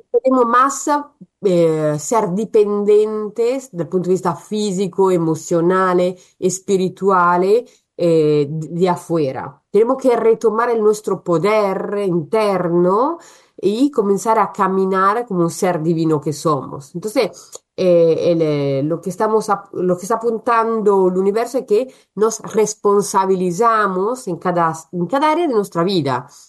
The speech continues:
Entonces, eh, si estamos, em, dependiente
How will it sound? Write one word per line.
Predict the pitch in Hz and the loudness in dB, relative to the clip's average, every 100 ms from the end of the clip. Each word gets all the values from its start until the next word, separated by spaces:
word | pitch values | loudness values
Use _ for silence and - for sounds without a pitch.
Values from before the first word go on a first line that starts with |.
| _ - | _ -4
Entonces, | 277 285 175 - _ _ | -2 0 -2 -8 _ _
eh, | 170 175 | 0 0
si | 175 | 2
estamos, | 180 233 226 220 - - | -2 0 2 0 0 -4
em, | 202 175 165 147 110 185 | 0 2 0 -2 -4 -4
dependiente | 185 196 208 214 214 180 196 185 170 | 0 0 2 2 2 0 0 2 0